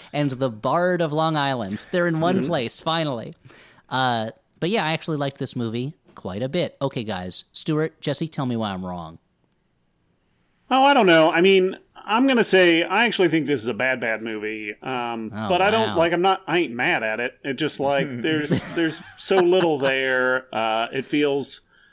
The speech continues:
Speaker 2: it feels very re-, uh, like, rewritten.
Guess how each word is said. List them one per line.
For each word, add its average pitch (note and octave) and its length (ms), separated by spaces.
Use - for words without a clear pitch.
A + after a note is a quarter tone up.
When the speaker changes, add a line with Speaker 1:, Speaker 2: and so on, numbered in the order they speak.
Speaker 2:
it C#3 120
feels F3 280
very C3+ 520
re-, A#2 280
uh, C3 100
like, A#2 300
rewritten. D3+ 880